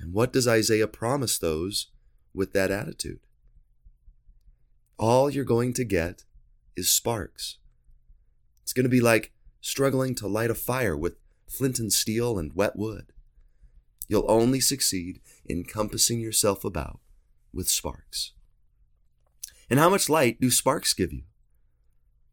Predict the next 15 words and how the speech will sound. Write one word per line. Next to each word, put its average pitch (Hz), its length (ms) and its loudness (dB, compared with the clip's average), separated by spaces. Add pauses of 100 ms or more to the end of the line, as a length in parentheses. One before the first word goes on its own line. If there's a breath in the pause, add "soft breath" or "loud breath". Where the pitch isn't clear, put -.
(120)
Only 156 380 2
quick - 300 -4
flashes 127 800 -4
of 78 160 -12
light 104 420 -6
here 110 200 0
and 92 160 -4
there. 90 300 -6 (1120)
You 92 120 -2
won't 113 200 2
get 120 160 0
the 92 300 2
light, 101 420 2 (160)
warmth, 95 400 -2 (260)
comfort, 110 460 -2